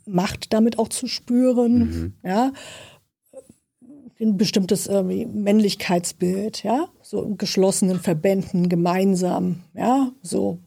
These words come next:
Speaker 1: Jungs dieses Wochenende, ja? Sind ja oftmals auch B K A Sicherungsgruppe, A S E war keine Frau. Reine Männer, ja? Ähm,
Speaker 2: Ja.
Speaker 1: Veranstaltung,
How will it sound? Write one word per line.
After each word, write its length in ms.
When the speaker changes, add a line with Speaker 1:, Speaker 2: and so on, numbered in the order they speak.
Speaker 1:
Jungs 340
dieses 320
Wochenende, 480
ja? 140
Sind 180
ja 140
oftmals 400
auch 240
B 180
K 160
A 200
Sicherungsgruppe, 880
A 160
S 140
E 320
war 100
keine 240
Frau. 300
Reine 360
Männer, 440
ja? 240
Ähm, 160
Speaker 2:
Ja. 60
Speaker 1:
Veranstaltung, 760